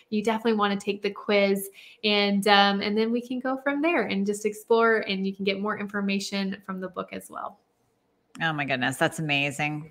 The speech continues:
Speaker 2: Well, Kate, thank you so much for your time today. This has been so helpful for everyone. I really appreciate it. And yeah, I wish you luck in your, in your book ventures. I'm sure there's gonna be another one coming out eventually.
Speaker 1: Oh, yeah.
Speaker 2: No pressure,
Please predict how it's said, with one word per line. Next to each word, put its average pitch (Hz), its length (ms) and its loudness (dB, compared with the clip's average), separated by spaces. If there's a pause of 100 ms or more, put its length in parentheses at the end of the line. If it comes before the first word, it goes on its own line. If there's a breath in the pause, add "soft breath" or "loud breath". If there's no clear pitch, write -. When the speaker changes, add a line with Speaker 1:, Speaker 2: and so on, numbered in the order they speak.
Speaker 2:
Well, 190 120 6
Kate, 214 320 6
thank 269 240 2
you 285 80 2
so 190 160 0
much 170 220 6
for 180 100 2
your 160 120 6
time 156 340 0
today. 151 480 6
This 156 80 -8
has 170 120 -4
been 160 200 -2
so 175 180 -2
helpful 165 340 -4
for 156 140 -8
everyone. 147 480 -2
I 131 100 0
really 160 520 0
appreciate 147 560 0
it. 139 160 2 (720 soft breath)
And 160 320 2
yeah, 170 300 2
I 151 100 4
wish 170 240 0
you 165 240 -6 (100)
luck 160 380 2
in 165 200 -4
your, 156 460 2
in 165 80 -8
your 151 140 -4
book 170 300 0
ventures. 156 520 2
I'm 151 100 -2
sure 170 180 -2
there's 165 120 0
gonna 160 140 -2
be 151 100 -2
another 147 300 -2
one 139 180 -4
coming 147 280 -4
out 135 220 6
eventually. 135 560 -4
Speaker 1:
Oh, - 40 -16
yeah. - 100 -14
Speaker 2:
No 226 200 12
pressure, 214 540 8